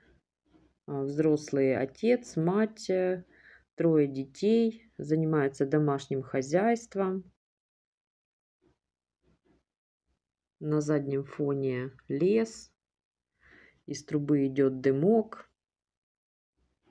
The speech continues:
Всё покрыто снежком. И сейчас вторую рассмотрим. Тоже здесь уже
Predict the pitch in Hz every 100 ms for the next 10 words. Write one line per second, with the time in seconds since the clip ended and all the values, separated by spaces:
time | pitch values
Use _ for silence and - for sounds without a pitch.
0 | - - _ _ _ _ _ _ _ _
1 | _ _ _ _ _ _ _ - - 156
2 | 151 147 160 156 147 139 - 143 147 -
3 | - 240 247 - 180 202 - - 175 180
4 | - - 160 151 135 135 139 135 147 139
5 | 135 135 135 135 139 - _ _ _ _
6 | _ _ _ _ _ _ _ - - _
7 | _ _ _ _ _ 156 151 147 143 147
8 | 147 147 139 143 143